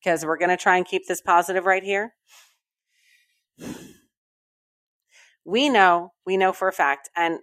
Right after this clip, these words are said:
and I'm gonna, I'm gonna dip in real quick. Revolver News put, a-, and who'd ever heard of Revolver News before a week ago? Revolver News put out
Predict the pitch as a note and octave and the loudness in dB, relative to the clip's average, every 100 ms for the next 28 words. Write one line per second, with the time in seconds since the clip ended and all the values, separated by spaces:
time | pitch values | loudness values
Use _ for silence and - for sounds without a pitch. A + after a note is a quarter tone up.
0 | - E3 F3 G3+ G3 F3+ - F#3 F#3 F3 | -6 0 2 2 2 -2 -4 -2 -2 0
1 | F#3 F3+ F3 E3 E3 E3 E3 D#3+ E3+ F3+ | 0 0 0 2 2 2 -2 0 0 4
2 | F3+ F3+ F#3 F3+ E3+ E3 - F3 D#3 D3 | 6 6 2 2 0 -2 -6 0 2 2
3 | - D3+ - D3+ D3 - - C4+ B3+ A3 | 0 -2 -2 -6 -6 -10 0 4 4 4
4 | A3 G#3+ E3+ D#3+ D3+ D#3+ D#3 E3 D#3+ D3+ | 2 2 2 -2 2 4 4 0 -4 -6
5 | D3 - D3 D3 D3+ C#3 C3 B2 B2 _ | -10 -4 -2 -2 -6 -8 -4 -4 -6 _
6 | - - - - F3 F3 F#3 F#3+ G3 F#3+ | -20 -20 -20 -8 -2 4 6 6 2 0
7 | F3+ - F3+ - E3 | -2 -2 -2 2 2